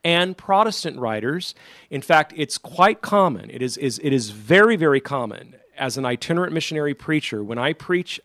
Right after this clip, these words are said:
a week-long parish mission, and the first thing I do when I arrive, as do other Fathers of Mercy missionary preachers,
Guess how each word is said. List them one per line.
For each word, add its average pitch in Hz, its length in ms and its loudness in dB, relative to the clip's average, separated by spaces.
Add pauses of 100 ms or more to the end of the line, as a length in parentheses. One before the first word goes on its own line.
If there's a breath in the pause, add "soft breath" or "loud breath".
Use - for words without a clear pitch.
a 123 120 -2
week-long 160 500 2
parish 143 400 -2
mission, - 400 -4 (500 loud breath)
and 120 140 -4
the 117 40 -6
first 170 320 2
thing 170 160 -2
I 147 120 4
do 147 180 4
when 139 140 0
I 127 100 -2
arrive, 131 680 0
as 123 200 -6
do 120 180 -2
other 156 140 2
Fathers 123 380 -2
of 113 60 -6
Mercy 113 280 -4
missionary 110 400 -4
preachers, 113 500 -6